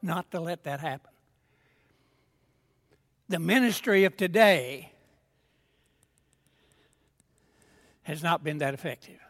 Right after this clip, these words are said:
Now, there's other reasons for that we'll talk about in a second.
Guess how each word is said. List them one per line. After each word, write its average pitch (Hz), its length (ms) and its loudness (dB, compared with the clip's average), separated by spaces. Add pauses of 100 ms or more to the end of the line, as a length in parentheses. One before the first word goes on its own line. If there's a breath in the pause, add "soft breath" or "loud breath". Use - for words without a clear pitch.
(960)
Now, 151 120 -6
there's 165 240 -2
other 180 180 0
reasons 196 380 -2
for 135 160 -16
that 127 320 -10
we'll 147 120 -8
talk 143 300 -10
about 139 280 -18
in 175 60 -16
a - 40 -18
second. 202 340 -12